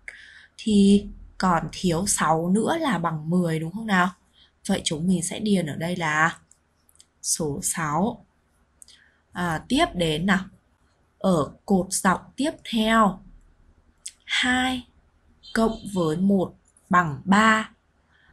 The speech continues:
À, ba cộng với bao nhiêu nữa thì bằng mười nhỉ? À đúng rồi, ba sẽ cộng với bảy thì bằng mười. Chúng mình sẽ điền ở đây là số bảy.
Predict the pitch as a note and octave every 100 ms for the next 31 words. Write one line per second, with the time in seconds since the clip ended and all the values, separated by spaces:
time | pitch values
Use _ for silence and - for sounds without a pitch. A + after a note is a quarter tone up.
0 | _ - G3 F3+ E3 E3+ A#3+ C4 C4 C4
1 | _ - D4 A3 G3+ F#3 E3+ A3 C4 C4
2 | C4+ C4 B3+ C4+ F4+ C4 A3 G#3 G#3 A3
3 | G#3 G3+ G#3 C#3 - _ _ _ _ _
4 | _ _ _ _ _ _ _ _ _ _
5 | _ _ _ _ _ _ _ _ _ _
6 | _ E3+ D#3+ D3+ D#3 F#3 E3+ D3 D3+ -
7 | _ - F#3 F3+ F#3 F3+ - - - -
8 | A3+ A#3+ - F#3 F3 D#3+ F3 A3 E3+ -
9 | - - - - - _ _ _ _ _
10 | _ - E3+ D#3+ D3+ C#3+ E3 D#3 D3 -
11 | D#3 E3+ - F#3 G3 F3 C#3+ C#3+ F3 F3
12 | D#3 D#3 E3+ - _ _ - - - -
13 | C#3+ C#3+ G3 C#3+ B2+